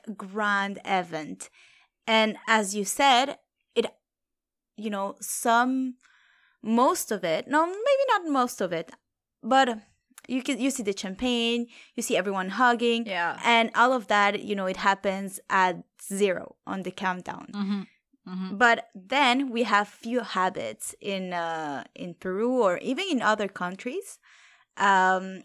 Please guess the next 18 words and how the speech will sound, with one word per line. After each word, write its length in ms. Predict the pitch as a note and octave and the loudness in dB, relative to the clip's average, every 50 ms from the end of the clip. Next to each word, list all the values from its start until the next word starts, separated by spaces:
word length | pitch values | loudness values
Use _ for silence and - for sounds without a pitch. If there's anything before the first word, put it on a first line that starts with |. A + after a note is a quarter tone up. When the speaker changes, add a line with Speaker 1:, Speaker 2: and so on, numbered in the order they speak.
| _ - - | _ -12 -6
Speaker 1:
that 180 | A3 A3+ A#3+ | -2 2 4
are 140 | B3 A#3+ B3+ | 6 4 4
quite, 540 | B3 - - - D#4 F#4 B4+ D5+ D5 C#5+ C#5 - - - - | 2 0 -2 0 0 2 2 2 2 2 0 -2 -6 -8 -4
I 100 | - E4+ | -4 -4
would 200 | F4+ F4+ E4 - | -4 -4 -8 -6
say, 120 | F4 E4 | -8 -8
specific. 760 | - - - C#4+ - - B3 B3+ - - - D#3 - - - - - - - - - | -6 -6 -8 -8 -6 -2 -4 -4 -4 -4 -8 -8 -8 -10 -16 -20 -20 -20 -20 -8 -2
Like, 200 | - A3 A3 A3 | 0 0 0 2
for 140 | - B3 A3+ | 2 2 2
example, 640 | G#3+ G#3+ - - C4 D4+ D#4 - G3+ F#3 G3 - - | 2 2 0 -2 -2 -2 -2 -2 -2 -4 -4 -4 -10
for 260 | _ - - G3+ G3+ | _ -6 -4 -2 0
New 180 | G#3 A3+ C4 D#4+ | 0 0 0 0
Year's, 420 | D#4+ A3+ G3+ F3+ F3+ G3+ B3+ - | -2 0 0 2 2 2 2 0
it 80 | - B3+ | 0 2
was 160 | C4 C#4 C4+ | 2 2 4
only 500 | - C#4 D4+ E4 F4 F#4 F#4+ G4 F#4 - - _ _ _ _ | 4 2 2 4 4 2 2 2 0 -4 -10 _ _ _ _
my 140 | - A3+ G#3+ | -2 0 0
boyfriend, 680 | G3+ A3 A#3+ B3 C4+ B3+ - - D4+ D4 D4+ D#4+ E4+ F#4 | 2 2 2 2 2 0 -2 -2 0 0 2 0 0 -4